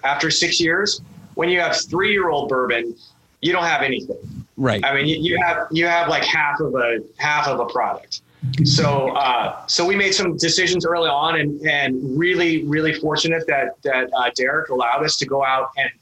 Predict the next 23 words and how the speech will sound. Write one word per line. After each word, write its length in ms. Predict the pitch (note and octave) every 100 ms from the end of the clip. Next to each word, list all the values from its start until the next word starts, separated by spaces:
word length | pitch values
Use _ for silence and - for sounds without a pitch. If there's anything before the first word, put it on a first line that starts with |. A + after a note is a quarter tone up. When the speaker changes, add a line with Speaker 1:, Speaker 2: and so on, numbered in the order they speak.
| -
Speaker 1:
aggressively 760 | C3 C3+ C#3+ - E3 B2+ C3
buy 540 | B2+ B2 B2 B2 B2 - _ _ -
a 80 | D#3
lot 240 | E3+ D#3+
of, 220 | D#3 -
you 120 | F3+ E3
know, 80 |
Indiana, 600 | E3 F#3 E3 D#3+ D#3 D3+
Kentucky, 500 | D3 D#3 D#3 D3 D3
Tennessee 580 | C3+ D3+ D3+ - D3+ C#3+
liquid, 460 | B2+ D3+ C3+ A#2+ - - - _ -
uh, 260 | A#2 B2+ B2
to, 240 | D#3+ C#3 -
to 200 | F3 D#3+
really 220 | F3 E3
make 240 | D#3 D#3
the 100 | D3+
best 320 | - D3+ D#3 -
possible 400 | D3 C#3+ C#3+ A2
blend 300 | C3 C#3 C#3
that 120 | C3
we 100 | B2+
could. 340 | - - -